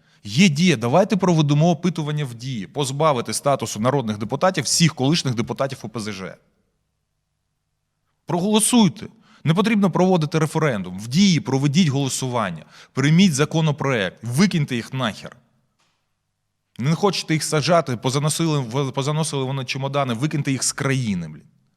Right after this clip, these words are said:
Воно сидить, голосує, після, після того йде додому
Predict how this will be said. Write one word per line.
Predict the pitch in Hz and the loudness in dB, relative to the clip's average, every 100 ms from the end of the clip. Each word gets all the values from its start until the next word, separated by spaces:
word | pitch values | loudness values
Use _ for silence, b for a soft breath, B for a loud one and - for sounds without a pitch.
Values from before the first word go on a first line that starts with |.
| _ _ _ _ _ _ _ _ _ _ _ _ _ | _ _ _ _ _ _ _ _ _ _ _ _ _
Воно | 131 170 185 | 0 2 2
сидить, | 170 160 202 131 | 0 2 2 2
голосує, | 131 147 - 185 143 | 0 0 0 2 0
після, | 143 135 139 - B B | -2 -6 -6 -8 B B
після | 147 147 151 | -4 -2 -4
того | 160 135 | -4 -2
йде | 131 147 | -2 -2
додому | 131 127 165 147 95 | -4 -4 -4 -4 -6